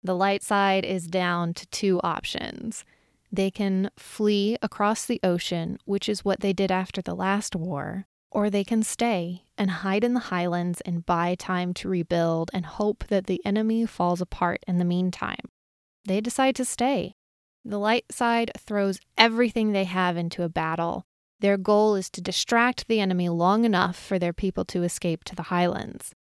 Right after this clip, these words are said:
and they manage it at great cost. The king and his son die fighting against the big, bad, evil guy, and Cassir nearly dies as well.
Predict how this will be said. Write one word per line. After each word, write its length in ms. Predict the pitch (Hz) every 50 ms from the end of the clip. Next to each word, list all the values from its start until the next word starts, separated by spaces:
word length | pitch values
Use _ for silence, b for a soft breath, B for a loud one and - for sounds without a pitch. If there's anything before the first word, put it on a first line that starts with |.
| _ -
and 160 | 208 196 208
they 80 | 208 196
manage 420 | 185 180 180 185 180 175 170 -
it 220 | 170 165 - - - _
at 240 | - 190 - - 190
great 380 | - 185 175 175 175 175 - -
cost. 680 | - - 170 165 156 156 190 - - - - - - _ _ _ _ _ _ _ _ _ _ -
The 160 | 180 196 -
king 440 | - - - 233 233 233 226 226 226
and 200 | - - 196 185
his 200 | 180 202 190 -
son 520 | - - - 208 202 202 202 196 196 175
die 460 | - 190 185 175 170 170 165 160 165 165
fighting 400 | - - 170 170 170 170 165 165
against 400 | 165 - 170 165 160 - - -
the 80 | 165
big, 400 | - _ - 170 170 170 165 - - _ _ _
bad, 320 | 175 170 165 160 165 165 -
evil 340 | - 185 175 165 170 170 165
guy, 480 | - 175 170 165 160 160 160 160 160 -
and 200 | - 185 180 180
Cassir 600 | - - 214 - - - - 226 226 233 233 226
nearly 420 | 208 190 190 196 202 202 190 175 170
dies 420 | - 165 165 165 165 165 165 -
as 180 | 160 160 165 160
well. 480 | 151 156 160 160 156 156 151 156 170